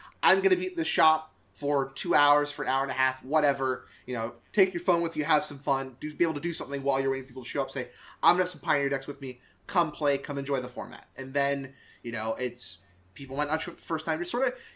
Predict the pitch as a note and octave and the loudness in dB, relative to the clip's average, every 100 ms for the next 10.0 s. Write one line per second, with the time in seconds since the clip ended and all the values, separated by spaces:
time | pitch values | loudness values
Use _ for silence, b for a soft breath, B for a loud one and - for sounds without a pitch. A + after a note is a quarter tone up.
0 | - C#4 C#4+ G#3+ G#3+ F#3+ - G3+ F#3+ F3+ | -6 -4 0 8 8 8 2 -10 -4 2
1 | E3 C3 C#3 C#3+ D3 - D#3+ D#3+ E3 D#3+ | 2 2 -2 -4 -6 0 0 0 -2 -6
2 | D#3+ - D3 C3+ C3 B2+ B2 B2 D#3 E3 | -6 -6 -4 -2 -2 -2 -4 -4 -4 -4
3 | - F3 - F3+ E3+ - D3+ D#3 C#3 A#2 | -4 -4 0 0 0 -4 -4 -2 -2 -4
4 | - E3+ G3+ A#3 - b b b C#3+ C#3 | -4 -4 -4 -6 -14 b b b 2 4
5 | C#3 C3 C3 C3 B2+ B2 A#2 A#2 A#2 A#2 | 4 2 -2 -4 -2 0 -2 -4 -6 -6
6 | C3+ C3+ D3 C3 C3+ C3+ - B2 C3 B2+ | -6 -6 -2 -2 -2 -6 -8 -8 -6 -6
7 | C3 - A#2+ B2 B2 - B2 A#2+ C3 B2 | -8 -8 -6 -6 -6 -8 -8 -2 0 0
8 | A2+ A#2+ A2+ C3 B2 C#3+ C#3+ - C#3 - | -4 -4 -4 -4 -4 0 0 -2 -10 -6
9 | - - F3 F3 F3 F#3+ A3 B3 - | -4 -2 -4 0 4 4 4 -2 -10